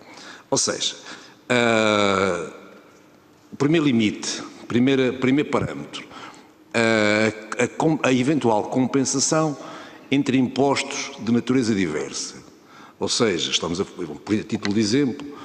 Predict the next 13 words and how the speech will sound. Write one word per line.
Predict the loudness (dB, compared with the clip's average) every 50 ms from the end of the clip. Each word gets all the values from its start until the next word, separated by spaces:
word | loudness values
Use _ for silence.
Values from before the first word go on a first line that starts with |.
| -18 -18 -18 -20 -16 -6 -2
eh, | 0 2 2 2 2 2 2 2 2 0 0 -2 -4
estamos | -4 -2 -4 -2 -2
a | -2
falar | 0 0 0 2
de | 2 2
I | 2
R | 2 2 0 0 2 2
S | 2 0 -2 -4 -6 -2
versus | 0 0 0 0 -2 -2 -4 -2 -4 -4
I-, | -4 -2 -2 0 0 -2 -2 -4 -8 -14 -18 -18 -18 -20 -20 -12 -2
I | 0 0 2
R | 2 2
C. | 0 2 2 4 4 2 0 -2